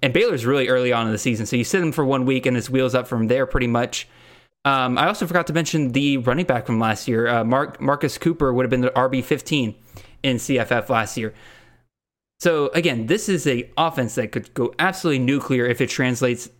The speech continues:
year one. The problem is, who do we expect to benefit?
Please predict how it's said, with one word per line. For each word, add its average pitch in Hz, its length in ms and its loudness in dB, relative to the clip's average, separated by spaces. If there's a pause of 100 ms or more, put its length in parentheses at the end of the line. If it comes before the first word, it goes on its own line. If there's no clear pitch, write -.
(440)
year 131 300 0
one. 123 320 0
The - 80 0
problem 185 340 0
is, 165 220 0 (560)
who 196 80 2
do 277 80 0
we 247 80 2
expect 202 320 -2
to - 40 2
benefit? 180 520 -2